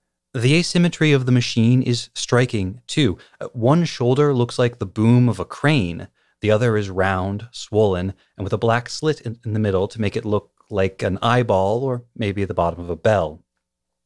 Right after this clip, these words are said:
I thought eyeball, Nina thought bell. <laughs> The head is the part that's most interesting to me, so I'll be coming back to that in a minute. In recent years, Kobayashi has spoken about the dysfunctional environment behind the scenes of Zeta Gundam's production.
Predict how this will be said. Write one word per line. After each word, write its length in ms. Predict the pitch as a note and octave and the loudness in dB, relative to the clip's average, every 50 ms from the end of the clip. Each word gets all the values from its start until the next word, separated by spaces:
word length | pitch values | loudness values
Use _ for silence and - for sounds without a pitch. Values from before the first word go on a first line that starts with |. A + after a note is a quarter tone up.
| _ _ - | _ _ -4
I 120 | B2 A#2 | -2 -2
thought 300 | A#2 A2+ G2+ G2 - - - | 0 0 0 -2 -2 -4 -4
eyeball, 440 | G#2+ G2+ F#2+ F2 F2+ F2 E2 - _ - | -2 0 0 2 0 0 -2 -4 _ -6
Nina 240 | B2+ A2+ G#2 F#2+ F2+ | -2 -2 0 0 -2
thought 280 | - - F2+ E2 - _ | -2 -4 -6 -6 -6 _
bell. 360 | - F2+ D#2 D2+ D2+ - _ _ _ _ _ _ _ _ - | -6 -4 -4 -6 -8 -12 _ _ _ _ _ _ _ _ -8
<laughs> 80 | B3 A#3 A#3 - D4 - _ _ _ _ _ _ _ _ _ _ _ _ _ _ _ _ _ _ - | -8 -8 -8 -8 -18 -20 _ _ _ _ _ _ _ _ _ _ _ _ _ _ _ _ _ _ -6
The 200 | B2+ A#2+ C#3+ C#3+ | -4 -2 -2 -2
head 540 | C#3 - - G#3 C#3+ G2+ G2 C3 E3 E3 _ _ _ _ - | 0 2 2 2 2 0 -2 -4 -6 -8 _ _ _ _ -4
is 260 | C3 C3+ C3+ C3 C3+ | -2 0 0 -2 -2
the 80 | C#3+ D3 | -4 -6
part 260 | - A#2 G#2+ G#2 - | -2 -2 -2 -2 -2
that's 180 | - - - - | -6 -8 -8 -6
most 260 | G2 F#2 F2+ - - | -6 -6 -6 -4 -4
interesting 420 | C#3 C3 - - - - G2 F2+ - | -4 -4 -4 -6 -10 -10 -8 -8 -8
to 80 | - | -8
me, 180 | F#2 F2+ E2+ - _ _ _ _ _ _ _ _ | -8 -8 -8 -10 _ _ _ _ _ _ _ _
so 180 | - - D#3+ C#3+ | -4 0 2 2
I'll 100 | C#3 C3+ | 2 2
be 80 | C3+ | 0
coming 260 | B2 C3 A#2+ A2+ G#2+ F#2+ | -2 -4 -4 -4 -4 -2
back 200 | A2+ G#2 G2+ - | -2 -4 -4 -4
to 100 | - G#2+ | -8 -6
that 300 | A2+ A2 G#2+ G#2+ G#2+ _ - | -2 -2 -2 -2 -4 _ -10
in 100 | G#2 F#2+ | -10 -8
a 60 | F#2 | -6
minute. 440 | F#2 F#2+ F#2 F2 E2+ E2+ - - - _ _ _ _ _ _ _ _ _ _ _ _ _ - | -6 -6 -6 -6 -8 -10 -12 -18 -20 _ _ _ _ _ _ _ _ _ _ _ _ _ -2
In 140 | B2+ A#2+ B2+ | 2 2 2
recent 420 | C3+ E3+ F#3+ G3 - - F#3+ D3 | 2 2 0 0 0 0 -2 0
years, 460 | C#3+ C#3 C3+ C3+ C3+ C3+ C3+ B2+ - - _ | 0 2 2 4 4 4 2 0 -2 -8 _
Kobayashi 640 | - - D3 D3+ G3+ F#3+ F3+ F3 F3 - - E3 D3 | -4 -2 0 2 2 4 2 2 2 -2 -4 -6 -4
has 140 | C#3 B2 | -4 -6
spoken 600 | - - - - - B2 B2+ B2 - C3+ B2+ B2 B2+ | -6 -8 -8 -4 -2 -2 0 0 0 0 2 2 2
about 320 | A2+ G#2 A2 A2 A2 A2+ | 2 2 2 0 0 -2
the 180 | - A2 G2 - | -4 -10 -10 -8
dysfunctional 960 | - - A#2+ - - - - - A#2+ A#2 C#3 C3+ - - D3 C#3 C3+ C3+ A#2+ | -6 -6 -6 -4 -6 -8 -4 0 0 2 0 0 -2 -2 0 0 2 0 0
environment 640 | G#2+ G2 F#2 F2+ F2+ F2 G2+ A2 B2 C#3 C#3 C3+ - | -4 -6 -4 -2 -2 0 0 2 2 2 0 -2 -4
behind 460 | - A#2+ G2+ - A#2+ A#2+ B2 B2+ B2+ | -8 -10 -8 -2 0 2 2 2 2
the 40 | B2 | 0
scenes 460 | - - - G2+ G2+ G2+ G2+ G2+ - | -2 -4 -4 -2 -2 0 -2 -2 -4
of 120 | - G#2+ G2 | -6 -8 -6
Zeta 220 | G#2 G#2 G2 G#2+ | -4 -2 -2 -2
Gundam's 360 | G2 F#2+ F2+ F#2 F#2 F#2 F#2 | -2 -2 -2 -2 -4 -6 -8
production. 580 | - - - G2 G2 G#2 - - - F2+ G2 - | -8 -6 -2 0 0 0 -2 -6 -12 -12 -14 -14